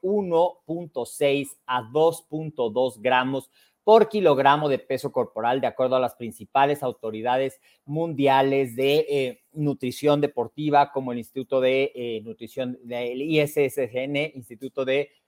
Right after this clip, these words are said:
la Sociedad Internacional de Nutrición Deportiva, o el American College of Sports Medicine. También puedes llegar a comer más. Sí, puedes comer hasta tres gramos de proteína y hay muchos estudios también que han demostrado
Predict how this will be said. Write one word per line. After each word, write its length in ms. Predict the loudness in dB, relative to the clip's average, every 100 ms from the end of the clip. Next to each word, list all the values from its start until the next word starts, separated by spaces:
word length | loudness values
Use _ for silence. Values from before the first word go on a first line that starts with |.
| _
la 160 | 0 0
Sociedad 280 | 2 2
Internacional 800 | 2 0 -2 -2 -4 -4 2 2
de 120 | 4 0
Nutrición 400 | -2 -10 -10 -8
Deportiva, 800 | -8 -10 -8 -4 4 4 4 -2 _ _
o 340 | 10 12 10 6
el 160 | 0
American 400 | 0 -2 -4 -4
College 380 | -2 0 0 -2
of 80 | -14
Sports 380 | -14 -10 -10 -6
Medicine. 600 | -2 0 0 -4 -6 -4
También 400 | -4 -4 -4 -4
puedes 200 | -2 0
llegar 200 | 2 2
a 120 | 0
comer 260 | -2 -2 -2
más. 320 | 0 -2 -2 -10
Sí, 300 | -10 -6 -6
puedes 280 | -4 -4 -4
comer 220 | -2 0
hasta 320 | -2 -4 -10
tres 380 | -4 -2 -2 0
gramos 260 | -2 0
de 80 | -4
proteína 720 | -2 -4 -4 -4 -2 -4 -4
y 100 | -4
hay 120 | -4 -4
muchos 420 | -4 -4 -4 -4
estudios 400 | -6 -6 -6 -4
también 300 | -6 -8 -6
que 80 | -6
han 80 |
demostrado 600 | -4 -8 -4 2 4 4